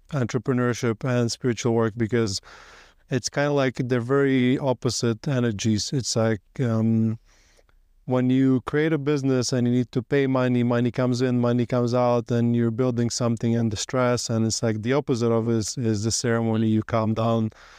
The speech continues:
you relax, you don't think about money. It's, uh,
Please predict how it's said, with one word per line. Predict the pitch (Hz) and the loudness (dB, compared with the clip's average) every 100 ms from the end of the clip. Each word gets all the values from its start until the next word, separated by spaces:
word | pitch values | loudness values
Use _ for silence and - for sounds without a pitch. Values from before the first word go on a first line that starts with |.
| - - - | -20 -20 -4
you | 131 | -2
relax, | 113 113 117 113 110 - 120 | 0 0 2 0 -2 -4 0
you | 110 107 | 2 2
don't | 117 117 110 | 0 -2 0
think | 143 131 | -2 -2
about | 113 107 101 | -2 -2 0
money. | 107 107 107 123 | 0 0 -2 -6
It's, | 139 113 | -6 -4
uh, | - | -2